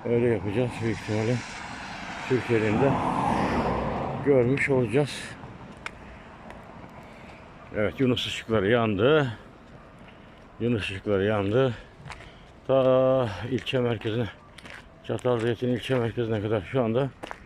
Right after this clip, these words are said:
ışıl ışıl Yunus ışıkları var.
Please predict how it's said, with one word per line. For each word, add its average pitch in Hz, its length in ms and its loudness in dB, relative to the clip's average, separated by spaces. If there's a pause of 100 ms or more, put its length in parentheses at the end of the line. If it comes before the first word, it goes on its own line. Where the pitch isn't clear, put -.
(440)
ışıl 143 280 2
ışıl 139 260 0 (1400)
Yunus 117 260 -4
ışıkları 110 520 -2
var. 131 120 0